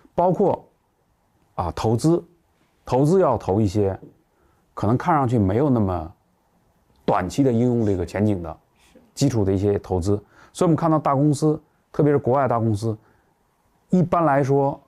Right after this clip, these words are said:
公司不太行了，裁员，第一步裁的都是研发，先砍研发，明年没钱了，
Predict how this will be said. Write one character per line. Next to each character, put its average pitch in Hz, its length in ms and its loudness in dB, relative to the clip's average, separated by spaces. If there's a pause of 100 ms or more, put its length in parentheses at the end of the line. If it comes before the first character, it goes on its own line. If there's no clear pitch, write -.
(340)
公 147 160 2
司 151 140 -2
不 139 100 0
太 147 100 0
行 104 240 -2
了， 113 180 -2 (100)
裁 - 180 -4
员， 95 320 -2 (460)
第 165 120 2
一 170 60 2
步 160 180 4
裁 90 220 -4
的 107 100 2
都 120 160 2
是 107 60 2
研 95 180 -2
发， 104 220 -8 (920)
先 165 240 -2
砍 98 200 -4
研 95 160 0
发， 120 100 0
明 117 160 2
年 127 100 2
没 120 140 2
钱 90 180 -6
了， 92 140 -6